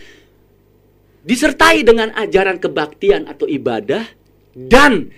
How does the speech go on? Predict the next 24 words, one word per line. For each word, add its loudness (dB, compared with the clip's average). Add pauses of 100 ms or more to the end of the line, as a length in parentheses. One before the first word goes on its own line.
(300)
kewajiban-kewajiban. -6 (460)
Kewajiban 4
apa? 4 (160)
Salah 2
satunya 0
kalau 4
dalam 8
Islam 0
adalah 2
kewajiban 2 (540)
sami'na -4 (260)
wa -8
atokna -6
kepada -2
firman 2
Allah 2 (280)
dan 6
sabda 4
Rasulullah 4
sallallahu 4
alaihi 2
wasallam -
yang 4
sahih. 0